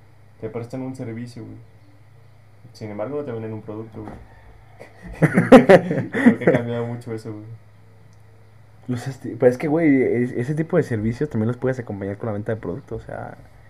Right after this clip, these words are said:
Speaker 1: Pues es un complemento, güey, pero muchas
Speaker 2: lo haces
Speaker 1: veces
Speaker 2: como complemento y
Speaker 1: Es que muchas veces, güey, lo de la venta de servicios,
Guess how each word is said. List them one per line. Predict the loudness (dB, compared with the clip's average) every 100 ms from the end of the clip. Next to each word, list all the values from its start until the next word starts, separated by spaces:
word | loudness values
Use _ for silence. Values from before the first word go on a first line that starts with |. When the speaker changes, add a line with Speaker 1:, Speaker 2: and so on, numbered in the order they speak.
| -16
Speaker 1:
Pues | -12
es | -10
un | -10
complemento, | -8 -6 -6 -6 -6
güey, | -8
pero | -6 -8
muchas | -8 0
Speaker 2:
lo | 2
haces | 2 -2
Speaker 1:
veces | -4
Speaker 2:
como | -2
complemento | -4 -6 -4 -6 -6 -4
y | -4 -6 -8 -10 -14 -14 -16 -18 -20 -20 -20 -20 -20 -20 -20 -16
Speaker 1:
Es | -12
que | -8
muchas | -8 -8 -10
veces, | -12 -12
güey, | -12 -10 -8
lo | -6 -4
de | -4
la | -4
venta | -6 -8
de |
servicios, | -10 -10 -10 -10 -16